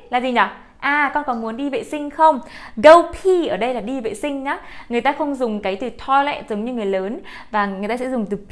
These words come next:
pee ở đây, tức là, à, đi tiểu á. Ok, go pee. Do you need to go pee? Được chưa?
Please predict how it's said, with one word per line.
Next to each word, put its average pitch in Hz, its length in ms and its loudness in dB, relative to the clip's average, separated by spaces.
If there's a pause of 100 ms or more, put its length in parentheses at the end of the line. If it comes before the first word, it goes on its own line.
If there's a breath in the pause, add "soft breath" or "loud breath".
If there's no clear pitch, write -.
pee 302 240 0
ở 170 80 -2
đây, 202 160 -2
tức 277 120 -6
là, 285 120 -2
à, 202 140 -2
đi 214 160 -8 (100)
tiểu 226 320 -2
á. 240 120 2 (180)
Ok, 196 140 -8 (280)
go 233 160 0 (180)
pee. 311 180 -4 (1200 soft breath)
Do 214 180 0
you 415 220 8
need 277 200 0 (100)
to 254 100 -6
go 220 140 -2
pee? 359 260 -4 (720)
Được 220 140 -6
chưa? - 180 2